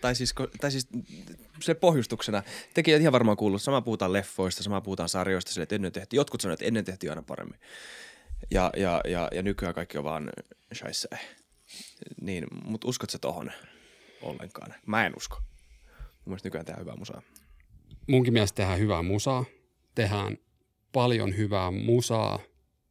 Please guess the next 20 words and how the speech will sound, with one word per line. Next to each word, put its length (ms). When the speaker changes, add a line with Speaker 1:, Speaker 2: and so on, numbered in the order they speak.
Speaker 2:
mut 380
sitä 360
enemmän 400
tehdään 300
musiikkia. 640
Speaker 1:
Mm. 200
Speaker 2:
Eli 200
artistien 600
määrä, 400
musiikin 580
määrä, 580
oliko 220
se 80
joku, 200
että 120
tulee 400
kymmeniä 540
tuhansia 500
biisejä 640
Spotifyhin 960